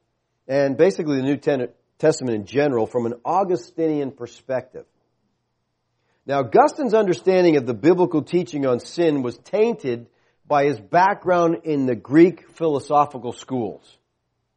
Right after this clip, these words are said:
which he explored before his conversion. The consequence of the mindset was that Paul's corporate view of sin was minimized and the power of his argument was lost.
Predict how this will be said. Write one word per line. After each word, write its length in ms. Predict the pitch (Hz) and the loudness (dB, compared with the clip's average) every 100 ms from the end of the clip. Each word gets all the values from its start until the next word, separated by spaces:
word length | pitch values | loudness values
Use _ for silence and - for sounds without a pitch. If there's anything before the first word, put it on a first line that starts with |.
| _ _ _ _ _ _ _ _ _ | _ _ _ _ _ _ _ _ _
which 260 | - 165 - | 2 2 4
he 140 | 220 | 2
explored 460 | 220 - 214 220 170 | 2 0 4 6 6
before 280 | 156 170 170 | 2 4 2
his 100 | - | 2
conversion. 580 | 160 147 151 131 98 - _ _ _ _ _ _ _ 127 | -4 0 0 0 -6 -20 _ _ _ _ _ _ _ -16
The 80 | |
consequence 600 | 127 240 311 311 180 160 | -2 2 2 0 2 4
of 80 | 160 | 4
the 80 | 151 | 0
mindset 600 | 160 208 262 214 165 156 | 2 4 4 2 2 2
was 220 | 156 135 | 2 2
that 440 | 143 - - _ - | 2 0 -4 _ -2
Paul's 360 | 208 247 - - | 6 8 8 6
corporate 460 | 247 277 254 202 | 8 8 6 -2
view 180 | 185 214 | 2 2
of 80 | 165 | 2
sin 280 | - 202 180 | 2 2 4
was 160 | 143 | 2
minimized 720 | 147 196 190 135 120 123 123 - _ - | 4 2 2 0 0 -2 -4 -10 _ -6
and 100 | 151 | 0
the 60 | 156 | 0
power 300 | 190 214 214 | 2 4 4
of 60 | |
his 120 | 165 | 6
argument 360 | 175 175 160 151 | 6 6 6 0
was 120 | 123 | -2
lost. 580 | 123 139 131 95 - | -2 2 2 0 -10